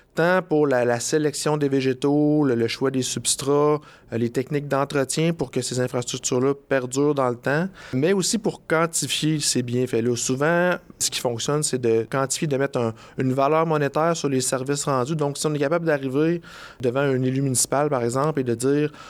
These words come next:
On va installer telle infrastructure, ça va coûter tant, mais on va économiser tant parce qu'on va éliminer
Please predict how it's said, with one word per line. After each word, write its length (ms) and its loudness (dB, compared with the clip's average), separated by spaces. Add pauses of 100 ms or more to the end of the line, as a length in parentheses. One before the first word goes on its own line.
(180)
On 120 0
va 80 2
installer 420 0
telle 220 0
infrastructure, 560 0
ça 100 -2
va 100 -2
coûter 300 -4
tant, 380 0
mais 100 2
on 100 2
va 160 2
économiser 540 0
tant 480 0
parce 180 -2
qu'on 160 -2
va 300 2 (260)
éliminer 760 2